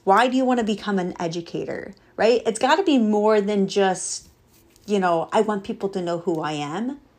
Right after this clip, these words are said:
right? 'Cause who cares? <laughs> Who cares who knows who you are? What about the impact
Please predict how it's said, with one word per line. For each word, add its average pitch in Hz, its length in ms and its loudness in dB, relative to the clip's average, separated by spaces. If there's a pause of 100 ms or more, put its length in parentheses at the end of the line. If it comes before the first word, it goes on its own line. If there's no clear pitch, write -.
(240)
right? 208 360 0
'Cause 202 360 0 (560)
who 254 160 0
cares? 226 680 -2
<laughs> - 60 2 (1040)
Who 262 140 0
cares 285 340 2
who 254 120 6
knows 226 380 4
who 233 80 -2
you 180 180 0
are? 165 360 0
What 262 120 -4
about 302 220 -2
the 202 260 -2
impact 233 680 0